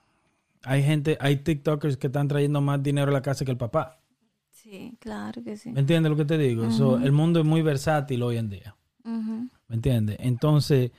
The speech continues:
Speaker 1: eh, lo antiguo era la, eh, escuela, escuela, escuela, escuela. ¿Me entiendes? Entonces,
Speaker 2: Sí.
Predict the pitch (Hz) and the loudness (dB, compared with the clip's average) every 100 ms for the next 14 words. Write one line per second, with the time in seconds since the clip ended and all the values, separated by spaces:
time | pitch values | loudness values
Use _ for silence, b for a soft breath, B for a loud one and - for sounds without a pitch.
0 | b b _ 131 131 127 135 139 135 127 | b b _ -2 -2 -2 2 4 4 2
1 | 165 175 170 156 156 160 156 139 135 - | 2 4 4 4 4 2 0 -2 -4 -6
2 | 135 127 120 131 - 175 165 143 156 143 | -6 -4 -4 -6 2 4 4 4 2 2
3 | 156 135 135 120 98 - - _ _ 120 | 0 0 -2 -6 -6 -16 -20 _ _ -12
4 | 117 143 120 113 117 139 127 107 104 | -2 0 0 0 0 2 4 4 2